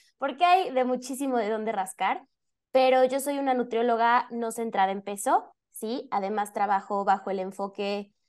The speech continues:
de salud en todas las tallas y bajo un método que se llama alimentación intuitiva.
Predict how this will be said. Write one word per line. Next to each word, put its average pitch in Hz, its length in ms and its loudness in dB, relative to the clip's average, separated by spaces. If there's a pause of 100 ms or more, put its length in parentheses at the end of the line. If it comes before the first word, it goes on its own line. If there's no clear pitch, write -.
(140)
de 226 160 0
salud 247 300 0
en 330 120 0
todas 262 240 8
las 233 180 -4
tallas 202 580 0 (520)
y 320 220 -4
bajo 294 220 -2
un 269 120 0
método 254 440 2
que 233 100 -8
se 196 160 -10
llama 202 380 0
alimentación 196 800 -6
intuitiva. 190 560 -10